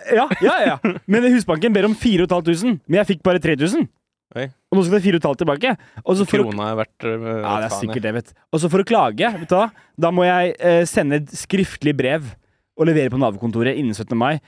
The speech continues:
Speaker 1: Og det er fire røde dager fra jeg fikk det brevet til da. Nei, tre. Men, ehm, og så sendte jeg brev, jeg skrev et brev, den kom hjem da. Skikkelig sinna. Og så skrev jeg sånn,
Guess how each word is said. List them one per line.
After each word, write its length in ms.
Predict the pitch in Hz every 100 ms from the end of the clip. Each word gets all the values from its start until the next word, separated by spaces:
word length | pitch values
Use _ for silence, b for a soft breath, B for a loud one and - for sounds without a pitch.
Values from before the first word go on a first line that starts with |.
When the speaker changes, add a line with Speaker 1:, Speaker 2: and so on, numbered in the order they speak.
| b 131
Speaker 1:
Og 80 |
det 80 | 143
er 60 | 147
fire 340 | - 156 120
røde 160 | 127 117
dager 300 | 107 113 117 b b -
fra 220 | 117 113
jeg 120 | 113
fikk 100 | 101 -
det 100 | 104
brevet 240 | 95 95
til 140 | 110 104
da. 80 | 110 110
Nei, 100 | 55 73
tre. 160 | - 95 B -
Men, 220 | 180 196 127
ehm, 460 | - 175 170 165 165 - _ _ _ _ _ _ -
og 20 |
så 80 | 165
sendte 180 | 180 127
jeg 140 | 135 120
brev, 160 | 117 123
jeg 80 | 123
skrev 220 | - 117
et 20 | 107
brev, 100 | 135
den 140 | 139
kom 100 | 117
hjem 160 | 117 165
da. 60 | - -
Skikkelig 380 | - 156 117 110
sinna. 160 | 120 - b b b b -
Og 60 | 135
så 60 |
skrev 180 | - 113
jeg 80 | 117
sånn, 160 | 127